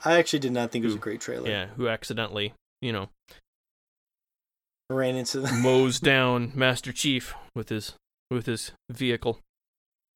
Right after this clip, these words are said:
Speaker 1: Uh, I hope
Speaker 2: Mm.
Speaker 1: they, yeah, I wasn't feeling that at all. Um, this, th-, I tried to convince people, uh, not convince them, 'cause look, I don't have a stake in the console war. I, f-, I generally try to buy both if I can, right?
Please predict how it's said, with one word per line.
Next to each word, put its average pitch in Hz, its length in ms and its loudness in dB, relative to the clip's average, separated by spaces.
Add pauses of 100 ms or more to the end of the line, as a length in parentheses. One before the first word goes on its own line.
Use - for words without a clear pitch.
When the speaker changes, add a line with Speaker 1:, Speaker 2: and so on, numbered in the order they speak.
(640)
Speaker 1:
Uh, 127 260 0 (120)
I 127 100 -2
hope 151 160 4
Speaker 2:
Mm. - 40 -4
Speaker 1:
they, 107 180 -6 (120)
yeah, 113 240 -6 (100)
I 135 80 4
wasn't 131 280 2
feeling 127 240 -2
that 107 120 -2
at 107 80 -4
all. 110 260 -4 (1120)
Um, 151 500 4 (180)
this, - 400 4
th-, 196 240 4
I 226 120 8
tried 311 180 6
to 339 80 6
convince 226 340 8
people, 190 520 6 (360)
uh, 254 60 6
not 285 180 6
convince 165 460 4
them, 85 180 -10 (160)
'cause 180 180 2
look, 196 160 6
I 190 60 8
don't 254 120 8
have 262 120 6
a 185 40 4
stake 220 280 6
in 226 80 4
the 220 60 2
console 226 400 4
war. 233 260 4 (260)
I, 220 120 8
f-, - 200 0
I 202 180 6
generally 214 340 4
try 202 180 6
to 180 80 8
buy 156 180 6
both 131 300 0
if 117 80 -8
I 107 100 -2
can, 107 280 -8 (180)
right? 139 220 4